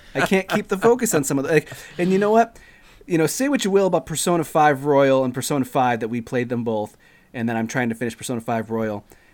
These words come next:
and put in another hundred twenty hours in that game. Uh, that's, that is a, that is something that deters me in a lot of games, but at least I can keep my focus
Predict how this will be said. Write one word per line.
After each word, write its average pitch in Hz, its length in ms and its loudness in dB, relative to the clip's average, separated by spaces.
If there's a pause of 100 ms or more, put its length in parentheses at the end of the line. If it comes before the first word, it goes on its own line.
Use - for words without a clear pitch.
(120)
and 107 200 -8
put 123 120 -6
in 110 120 -4
another 113 300 -2
hundred 110 220 -6
twenty 110 240 -8
hours 104 300 -8
in 107 60 -8
that 101 180 -10
game. 104 300 -6 (680)
Uh, 117 320 -2
that's, 196 540 0 (720)
that 139 260 2
is 160 120 2
a, 160 80 -8 (240)
that 127 260 -2
is 131 80 -4
something 135 220 0
that 131 80 -4
deters 143 380 -2
me 127 80 -2
in 113 80 -4
a 110 80 -4
lot 110 180 -4
of 113 80 -6
games, 120 340 -4 (280)
but 139 160 0
at 113 100 -6
least 135 600 -4
I 131 100 0
can 127 300 -4
keep - 520 -8
my 113 220 -6
focus - 1040 -8